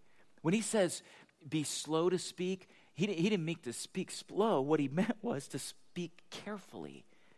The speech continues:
to measure those words, measure them. You know, uh, you've heard all the cliches about this. I used a bunch of 'em a few weeks ago on a Sunday, but God gave you two ears and one mouth.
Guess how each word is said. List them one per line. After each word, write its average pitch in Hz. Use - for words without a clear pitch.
to 165
measure 165
those 143
words, 147
measure 156
them. 95
You 139
know, 143
uh, 127
you've 147
heard 143
all 127
the 127
cliches 120
about 113
this. 113
I 131
used 127
a -
bunch 110
of 117
'em 110
a 104
few 120
weeks 110
ago 113
on 107
a 107
Sunday, 120
but 101
God 139
gave 139
you 127
two 139
ears 135
and 123
one 123
mouth. 117